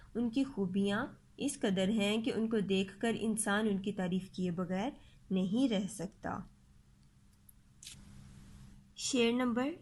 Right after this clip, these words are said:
तीन, हर चीज़ की है अदा निराली, हिकमत से नहीं है कोई खाली। अदा यानी हरकत। अलिफ के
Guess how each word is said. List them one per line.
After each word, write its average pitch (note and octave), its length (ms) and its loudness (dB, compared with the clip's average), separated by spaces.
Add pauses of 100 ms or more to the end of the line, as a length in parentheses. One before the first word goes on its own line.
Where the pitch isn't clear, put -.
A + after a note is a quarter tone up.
(160)
तीन, G3+ 380 4 (800)
हर F#4 220 2
चीज़ F4+ 500 2
की F4 140 0
है D4+ 260 2 (100)
अदा G3+ 360 4
निराली, G3 540 2 (340)
हिकमत C#4 400 -2
से A3+ 160 0
नहीं G3+ 360 2 (300)
है B3+ 160 -4 (120)
कोई G3 360 4
खाली। F3+ 480 -2 (480)
अदा G3 280 4
यानी A#3 480 2
हरकत। F#3 400 -2 (1400)
अलिफ C#4+ 280 4
के D4+ 120 -4